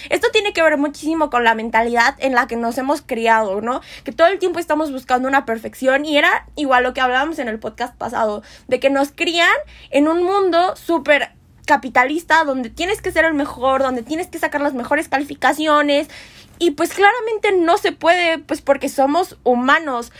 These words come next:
¿no? Y entonces, eh, creamos esta capa que es lo que hablaba Clau, de que las personas egocéntricas y narcisistas son las personas con la autoestima más baja.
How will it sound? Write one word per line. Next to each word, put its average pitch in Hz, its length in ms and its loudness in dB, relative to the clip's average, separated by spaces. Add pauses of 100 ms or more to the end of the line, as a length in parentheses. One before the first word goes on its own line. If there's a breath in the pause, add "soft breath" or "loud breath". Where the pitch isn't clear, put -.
(140 loud breath)
¿no? 302 180 4
Y 349 100 -4
entonces, 370 360 -2 (120)
eh, 320 200 -4 (440)
creamos 320 500 2
esta 427 320 0
capa 277 520 2 (320 soft breath)
que 277 160 4
es 269 160 -6
lo 294 160 0
que 269 80 0
hablaba 226 540 4
Clau, 233 360 2
de 254 160 -4
que 214 280 -4 (180)
las - 240 2
personas 294 640 -4
egocéntricas 262 840 -2
y 240 80 -8
narcisistas 240 760 -2
son 302 200 -2
las 349 180 0
personas 262 560 -4
con 240 200 -8
la 220 240 0 (100)
autoestima 262 680 0
más 262 460 0
baja. 247 380 0